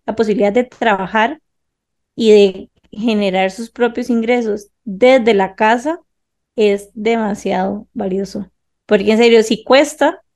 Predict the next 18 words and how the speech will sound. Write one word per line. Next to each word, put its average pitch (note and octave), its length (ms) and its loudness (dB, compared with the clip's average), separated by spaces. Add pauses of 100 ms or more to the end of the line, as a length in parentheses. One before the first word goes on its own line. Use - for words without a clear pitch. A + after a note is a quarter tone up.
trasladar G#3+ 800 2 (260)
estos A3+ 320 -6
productos, C4+ 680 -2
imagínense A#3 540 2
lo C#4 160 0
que - 160 -10
les F#3 240 -6
cuesta A3 320 0
a C4 60 6
ellos, C4 180 0
inclusive A3 340 0
económicamente, A#3+ 920 -2 (440)
trasladarse A3 720 2
de F#3+ 80 -2
los F#3 120 -4
lugares G#3 320 0
donde F#3+ 200 -4
residen B3 600 -2